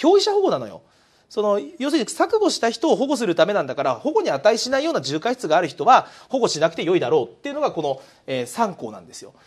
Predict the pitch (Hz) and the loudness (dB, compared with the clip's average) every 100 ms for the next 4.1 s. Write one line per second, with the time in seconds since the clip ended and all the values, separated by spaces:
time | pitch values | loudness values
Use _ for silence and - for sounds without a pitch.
0 | _ _ 330 269 381 320 190 175 220 381 | _ _ -8 -2 2 2 2 -6 -4 -4
1 | 381 180 254 226 214 190 143 - - _ | -2 -6 -4 -6 -4 -6 -6 -14 -20 _
2 | - - 262 220 - 294 480 523 440 226 | -4 0 2 0 -2 -2 0 0 -2 -4
3 | 226 240 208 202 190 185 - 143 - - | -2 -2 2 0 0 -10 -8 -8 -10 -16